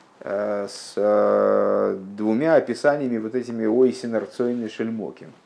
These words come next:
С точки зрения одного описания, э, с Ойсен, Рцойн и Шельмоким это привлечение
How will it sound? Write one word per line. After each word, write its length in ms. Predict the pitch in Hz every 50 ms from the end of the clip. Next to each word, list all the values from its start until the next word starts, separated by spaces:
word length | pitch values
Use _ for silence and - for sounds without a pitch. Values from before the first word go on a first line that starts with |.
| _ - _ _ _ _ _ _
С 40 |
точки 260 | - 101 101 - 107 101
зрения 320 | 110 107 101 95 95 92
одного 400 | 92 92 104 107 110 110 104 95
описания, 600 | 87 87 95 95 - 104 92 90 90 90 90 87 - _ _ _ _ _ _ _ _
э, 840 | - 95 98 95 95 95 95 95 95 95 92 92 92 92 92 92 90
с 280 | - - - - - -
Ойсен, 480 | - 117 120 117 110 - - 107 104 104
Рцойн 440 | 101 98 - - 131 113 110 104
и 40 | 98
Шельмоким 460 | 95 - 107 110 113 110 98 - 101 98
это 160 | 95 - 104
привлечение 1000 | - - 113 107 107 110 123 123 123 - - 147 120 104 98 98 92 87 87 -